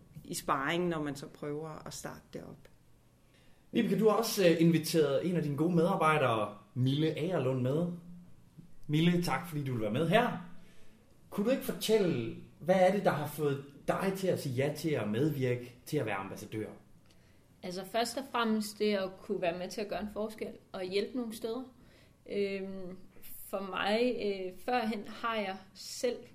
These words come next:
Speaker 3: gjort noget frivilligt arbejde, øh, men da jeg først flyttede til København og skulle studere,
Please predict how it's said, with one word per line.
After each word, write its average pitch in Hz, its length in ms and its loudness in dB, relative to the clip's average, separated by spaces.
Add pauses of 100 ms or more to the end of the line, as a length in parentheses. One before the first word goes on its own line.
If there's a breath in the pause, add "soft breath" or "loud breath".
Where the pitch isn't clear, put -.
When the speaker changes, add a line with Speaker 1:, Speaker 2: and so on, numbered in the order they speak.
(100)
Speaker 3:
gjort 220 200 0
noget 208 180 -2
frivilligt 208 380 0
arbejde, 202 640 -6
øh, 196 300 -2
men 208 140 -4
da 208 60 -2
jeg 208 100 0
først 226 300 -4
flyttede 202 280 -2
til 214 140 -10
København 202 420 -6
og 202 60 -10
skulle 202 220 -8
studere, 220 460 -6